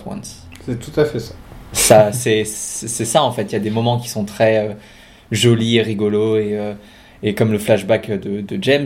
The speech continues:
Speaker 1: et puis on a des moments qui sont absolument terrifiants, comme des scènes qui, qui viennent plus tard dans l'épisode ou plus tard dans la saison, quoi.
Speaker 2: Ouais.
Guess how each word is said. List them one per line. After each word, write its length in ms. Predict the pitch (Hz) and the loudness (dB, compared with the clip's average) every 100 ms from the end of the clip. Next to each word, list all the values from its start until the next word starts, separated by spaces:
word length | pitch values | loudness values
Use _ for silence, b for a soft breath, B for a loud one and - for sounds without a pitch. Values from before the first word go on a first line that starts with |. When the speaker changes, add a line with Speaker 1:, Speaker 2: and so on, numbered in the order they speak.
| 123 | -4
Speaker 1:
et 60 | |
puis 140 | - 120 | -6 -4
on 80 | 113 | -2
a 60 | |
des 100 | 104 | 0
moments 240 | 104 104 120 | -2 -2 -4
qui 120 | - | -4
sont 120 | 113 | -4
absolument 360 | 98 113 104 104 | -2 0 0 0
terrifiants, 440 | 113 101 - 123 | 0 -2 -2 -4
comme 160 | 123 104 | 0 0
des 100 | 101 | 0
scènes 240 | 104 104 | -2 -4
qui, 320 | - - 95 95 | -6 -8 -8 -6
qui 180 | - | -4
viennent 180 | 98 98 | 0 2
plus 120 | 98 | 0
tard 140 | 101 101 | 0 -2
dans 60 | |
l'épisode 520 | 101 95 101 110 110 104 | -2 -6 0 2 2 0
ou 80 | |
plus 160 | 101 - | -8 -4
tard 160 | 98 101 | -4 -4
dans 80 | |
la 80 | 101 | -8
saison, 260 | - 104 98 | -6 -6 -8
quoi. 160 | - - B | -12 -14 B
Speaker 2:
Ouais. 60 | 143 | -10